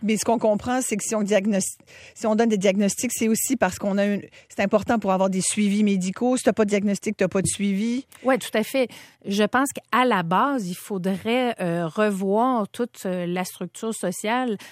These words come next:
Speaker 2: comment on aide les enfants à l'école, parce qu'on dénote souvent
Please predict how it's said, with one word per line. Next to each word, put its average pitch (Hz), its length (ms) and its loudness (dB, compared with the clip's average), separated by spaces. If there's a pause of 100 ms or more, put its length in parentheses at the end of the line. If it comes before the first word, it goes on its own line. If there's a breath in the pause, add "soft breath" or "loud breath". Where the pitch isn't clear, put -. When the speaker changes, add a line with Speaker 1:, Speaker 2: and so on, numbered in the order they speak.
(200 loud breath)
Speaker 2:
comment 208 400 2
on 190 280 2
aide 254 320 -2
les 185 240 -2
enfants 214 460 -2 (100)
à 180 120 -4
l'école, 247 360 -4
parce 202 160 -6
qu'on 185 160 -6
dénote 180 380 -2
souvent 196 300 -6